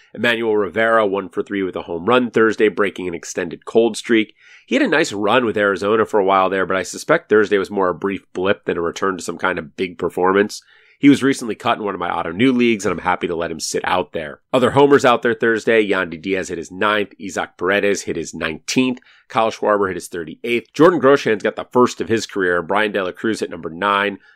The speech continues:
Ledmys Diaz hit his eleventh, Francisco Lindor his twenty-fourth, Carlos Correa continues to try to will the Twins to the postseason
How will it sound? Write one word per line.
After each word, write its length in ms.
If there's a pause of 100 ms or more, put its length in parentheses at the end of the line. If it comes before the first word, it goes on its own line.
(120)
Ledmys 360
Diaz 320
hit 80
his 280
eleventh, 500
Francisco 440
Lindor 460
his 160
twenty-fourth, 800 (320)
Carlos 320
Correa 360
continues 580
to 100
try 260
to 140 (100)
will 480
the 100
Twins 360
to 80
the 60
postseason 640